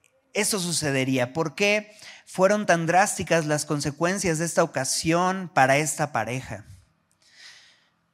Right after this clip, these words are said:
¿Cómo, cómo es posible que este pecado trajo como consecuencia la muerte?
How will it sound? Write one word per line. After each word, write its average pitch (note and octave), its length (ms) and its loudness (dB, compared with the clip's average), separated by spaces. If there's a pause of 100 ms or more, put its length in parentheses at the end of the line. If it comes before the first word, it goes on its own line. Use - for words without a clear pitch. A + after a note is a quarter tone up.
(560)
¿Cómo, A3+ 760 2
cómo A#3+ 200 -2
es C4 120 0
posible A3 400 -2
que G3+ 100 -2
este G#3+ 280 -2
pecado G#3 840 2 (800)
trajo F3+ 320 -2
como E3 220 -2
consecuencia D#3 640 -4
la C#3 140 0
muerte? C3 460 -2